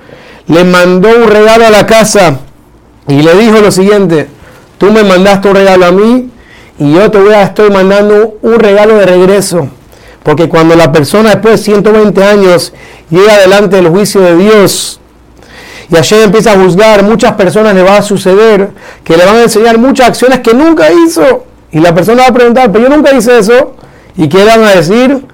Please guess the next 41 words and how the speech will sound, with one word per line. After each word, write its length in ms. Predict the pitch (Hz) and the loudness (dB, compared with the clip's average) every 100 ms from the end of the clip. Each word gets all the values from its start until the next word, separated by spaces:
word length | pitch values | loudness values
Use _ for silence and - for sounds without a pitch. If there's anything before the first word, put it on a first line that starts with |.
| _ - _ _ _ | _ -20 _ _ _
"Esa 340 | 226 226 - 185 | -2 -2 0 0
persona 460 | 185 - 214 220 - | -2 -2 -2 0 0
que 100 | 175 | 0
habló 260 | 180 208 | 2 2
lashon 420 | 202 175 - 220 | 2 0 0 0
hará 280 | 208 190 202 | 2 2 2
de 100 | 185 | 0
ti, 140 | 214 202 | 0 0
habló 180 | 208 | 2
mal 220 | 190 196 190 | 2 2 0
de 100 | 147 | 0
ti, 420 | 226 262 294 - _ _ - _ - - - | 0 0 -2 -6 _ _ -20 _ -20 -20 -6
todas 260 | 220 254 247 | -2 0 0
sus 120 | 208 | 0
buenas 340 | 175 226 269 | 0 0 0
acciones 720 | 247 - 226 262 320 349 - - - - - | -2 -4 -2 0 0 -4 -8 -20 -20 -20 -20
se 180 | - - | -12 -6
te 100 | 156 | -4
pasaron 480 | 139 151 165 170 160 | -4 -4 -2 0 0
a 120 | 131 | -2
ti". 220 | 156 135 - - _ - - - _ - | -2 -4 -8 -20 _ -20 -20 -20 _ -4
Y 80 | |
de 100 | 147 | -2
manera 300 | 147 151 190 | 0 0 0
inversa, 760 | 185 170 190 208 208 254 269 277 - - - - | 0 0 0 0 0 0 0 -4 -16 -20 -20 -4
van 160 | 156 190 | -2 0
a 60 | |
llegar 340 | 196 196 196 202 | 2 2 2 0
muchos 280 | 220 220 202 | -2 -2 0
malvados 440 | 185 202 226 208 | 0 2 2 2
al 80 | 190 | 2
Olam 220 | 202 214 | 0 0
Abba 260 | 196 214 226 | 0 2 2
y 60 | |
le 80 | 214 | 2
van 80 | 214 | 0
a 80 | 208 | 0
decir 240 | 185 214 | -2 -2
muchas 280 | 220 233 214 | -2 -2 -2
malas 300 | 208 262 233 | -2 0 0
acciones. 800 | 214 - 247 269 269 196 131 - | -2 -2 0 0 0 -2 -4 -14